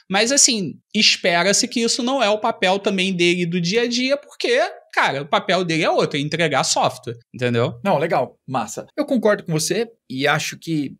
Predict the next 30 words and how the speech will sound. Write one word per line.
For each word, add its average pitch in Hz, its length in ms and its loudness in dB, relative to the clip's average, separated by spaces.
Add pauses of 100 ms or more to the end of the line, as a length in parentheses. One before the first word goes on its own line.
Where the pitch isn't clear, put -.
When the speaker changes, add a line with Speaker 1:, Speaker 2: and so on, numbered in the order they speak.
(140)
Speaker 2:
o 135 120 -4
mais 160 200 4
difícil 165 520 -2
é 160 100 4
a 156 100 4
gente 151 520 -2 (200)
ir 147 140 -2
caminhando 151 640 2
nessa 131 320 -2
intersecção, 123 920 -2
né? 120 280 -6 (180)
Talvez 131 420 0 (160)
pela 131 180 2
quantidade 127 640 -2
de 123 120 -6
coisas, 151 720 -2 (140)
né, 123 320 -2
infinita, 147 1000 -2
de 113 240 -4
projetos 123 1080 0
e 110 80 -2
de, 107 340 -6 (100)
isso 135 220 0
falando 143 300 -2
só 165 180 -2
de 165 240 -2
entradas 143 420 -2
externas, 139 600 0
né? 123 340 0 (160)
Projetos 135 540 0